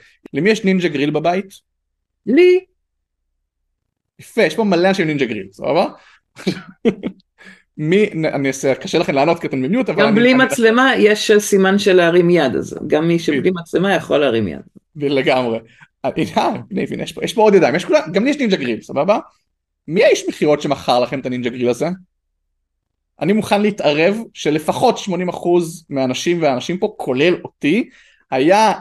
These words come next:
Speaker 1: חבר סלש חברה שאמרו, "תשמע, זה מכין את הדג הכי טוב,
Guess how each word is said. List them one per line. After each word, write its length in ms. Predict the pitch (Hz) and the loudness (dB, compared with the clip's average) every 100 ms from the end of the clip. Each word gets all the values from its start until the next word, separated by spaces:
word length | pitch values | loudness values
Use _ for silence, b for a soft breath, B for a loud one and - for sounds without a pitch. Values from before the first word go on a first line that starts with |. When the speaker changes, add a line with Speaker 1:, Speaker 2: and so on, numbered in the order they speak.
| - | -6
Speaker 1:
חבר 460 | - 135 196 180 | -4 0 2 0
סלש 280 | 160 180 180 | 0 -4 -2
חברה 300 | - 143 175 | -4 -2 -2
שאמרו, 280 | 170 170 170 | -2 -4 -4
"תשמע, 440 | 214 190 - 262 214 | -6 -6 -4 -2 -2
זה 80 | 233 | -2
מכין 300 | 226 - 277 | -2 -2 -2
את 100 | 214 | 2
הדג 300 | 220 220 254 214 | 2 2 2 -2
הכי 300 | - 254 196 | -4 -6 -2
טוב, 380 | 277 269 190 | 0 2 0